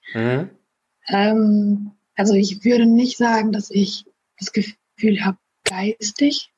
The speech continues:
Speaker 2: eingeschränkt zu sein, aber kognitiv. Also das ist für mich ein Unterschied.
Speaker 1: Ja,
Speaker 2: Das
Speaker 1: ja.
Speaker 2: heißt, ich verstehe zum Beispiel die Uni-Inhalte alle, ähm,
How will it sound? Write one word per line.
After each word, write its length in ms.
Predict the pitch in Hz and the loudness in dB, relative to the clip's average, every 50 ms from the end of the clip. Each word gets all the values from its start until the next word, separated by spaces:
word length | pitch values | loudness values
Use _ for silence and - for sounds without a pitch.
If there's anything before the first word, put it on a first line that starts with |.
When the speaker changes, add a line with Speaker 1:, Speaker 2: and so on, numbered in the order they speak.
| _ _ _ _ _ _ _ _ - - | _ _ _ _ _ _ _ _ -10 -4
Speaker 2:
eingeschränkt 560 | - 254 262 269 269 - - 269 262 254 262 | 0 0 2 0 0 -2 -2 -2 -2 -2 -2
zu 120 | - - 247 | -4 -6 -4
sein, 360 | 233 262 262 262 269 277 277 - - _ _ _ - - - - - - - _ _ - | -2 0 2 2 2 2 0 -2 -10 _ _ _ -18 -16 -16 -14 -16 -16 -18 _ _ -4
aber 240 | - 247 254 233 226 | -2 0 0 0 -2
kognitiv. 880 | - - 226 202 233 214 208 196 202 208 - - 202 190 185 185 - - | 0 0 2 4 4 4 4 2 2 0 -2 0 2 2 0 0 -2 -2
Also 140 | - 202 208 | -2 0 0
das 140 | 196 202 196 | 2 2 0
ist 200 | 214 214 - - | 0 0 -2 0
für 80 | 214 214 | 0 2
mich 320 | 214 214 214 214 - - _ _ _ _ - | 2 2 0 -2 -6 -12 _ _ _ _ -2
ein 80 | 208 185 | -2 0
Unterschied. 420 | 190 202 - - - - 202 196 - - - - - - - - - | 2 0 0 -2 -4 -6 -6 -6 -6 -8 -10 -10 -10 -10 -10 -8 -6
Speaker 1:
Ja, 180 | - 120 110 - | -4 -4 -4 -4
Speaker 2:
Das 160 | - - - | -6 -8 -4
Speaker 1:
ja. 80 | - 214 | -2 0
Speaker 2:
heißt, 320 | 214 208 208 - - - _ _ _ _ - | 0 0 -2 -6 -10 -16 _ _ _ _ -4
ich 180 | 233 214 - | -4 -4 -4
verstehe 480 | - 220 202 - - - 254 262 277 269 | -4 -4 -4 -2 -2 -2 0 0 0 0
zum 160 | - 277 269 | 2 2 2
Beispiel 260 | 254 247 - - 240 202 | 2 2 0 0 2 2
die 160 | 233 214 196 | 2 2 2
Uni-Inhalte 720 | 220 226 240 247 220 202 208 202 202 196 196 196 190 - - | 2 4 4 4 4 4 2 2 0 0 -2 -2 -4 -6 -4
alle, 280 | - 262 277 311 330 320 - - - - - - - - _ _ - | -2 0 0 0 0 -2 -6 -14 -12 -10 -10 -10 -12 -14 _ _ -2
ähm, 500 | 202 208 220 220 220 226 226 208 190 | 0 2 2 2 4 2 2 0 -2